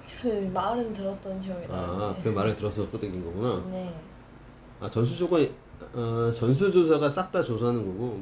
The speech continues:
Speaker 2: 표본을 몇 개 뽑아서 조사하는 거야. 근데 싹 다 조사할 수 없는 경우가 있었다고.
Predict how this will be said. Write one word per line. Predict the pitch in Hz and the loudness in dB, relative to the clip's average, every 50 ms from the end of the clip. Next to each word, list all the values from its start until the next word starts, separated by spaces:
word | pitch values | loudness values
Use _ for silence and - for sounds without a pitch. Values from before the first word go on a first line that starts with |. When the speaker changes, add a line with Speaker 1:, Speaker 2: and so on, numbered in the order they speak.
| - - | -8 -8
Speaker 2:
표본을 | - 175 180 185 175 139 | -6 -4 -2 -2 0 0
몇 | 107 101 - | -2 -2 -4
개 | 123 - | -4 -4
뽑아서 | - 165 190 196 175 - 151 127 | -2 0 0 0 0 2 0 0
조사하는 | 104 101 92 101 95 92 90 92 90 87 | 0 -2 -2 -2 -4 -4 -4 -6 -8 -8
거야. | 82 85 90 98 92 73 64 67 - - - - - - - - - - - - - - - - - - - - - - | -8 -8 -6 -6 -6 -8 -8 -10 -14 -18 -20 -20 -20 -20 -20 -20 -20 -20 -20 -20 -20 -20 -20 -20 -20 -20 -20 -20 -20 -8
근데 | - 135 | -6 -4
싹 | 131 - 175 - | -2 -2 0 2
다 | - 175 | 2 2
조사할 | 131 127 123 151 156 151 | 4 4 4 4 4 2
수 | 143 - - | 0 -2 -2
없는 | 95 101 123 160 160 143 | 0 2 2 2 2 2
경우가 | 98 104 104 104 104 98 | 0 0 0 -2 -2 -2
있었다고. | 95 98 - 113 - - 110 95 85 85 95 95 87 | -4 -6 -8 -10 -8 -6 -6 -6 -6 -6 -6 -6 -8